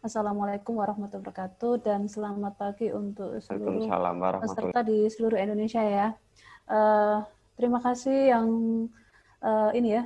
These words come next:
Speaker 1: terima kasih, eh, saya ucapkan kepada ini teman-teman R J I yang sudah mempercayakan saya untuk berbagi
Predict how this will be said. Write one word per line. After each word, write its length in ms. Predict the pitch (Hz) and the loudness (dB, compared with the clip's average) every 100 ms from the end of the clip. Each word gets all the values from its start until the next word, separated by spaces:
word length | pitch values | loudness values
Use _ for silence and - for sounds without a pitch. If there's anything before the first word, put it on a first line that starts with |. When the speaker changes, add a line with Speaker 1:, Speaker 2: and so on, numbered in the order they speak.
| - | -4
Speaker 1:
terima 240 | 233 220 | -6 -4
kasih, 480 | 226 226 247 262 254 | -2 2 4 4 2
eh, 320 | - 220 220 | 0 4 4
saya 160 | 220 - | 6 4
ucapkan 400 | 240 - - 254 | 4 2 2 0
kepada 720 | 240 226 214 214 214 208 202 208 | 0 0 0 2 2 4 2 0
ini 240 | 208 254 | -2 -4
teman-teman 480 | 240 220 214 214 214 | -4 -4 -2 -4 -2
R 160 | 214 214 | -4 -2
J 160 | 208 | -4
I 240 | - 233 220 | -2 -2 -2
yang 80 | |
sudah 320 | 214 208 214 208 | -2 -4 -4 -4
mempercayakan 640 | 208 202 208 196 196 208 | -6 -8 -8 -8 -6 -8
saya 400 | 208 202 202 226 | -6 -6 -4 -6
untuk 400 | 214 208 220 214 | -6 -8 -8 -8
berbagi 720 | 202 208 202 208 202 202 202 | -8 -8 -8 -4 -2 0 -4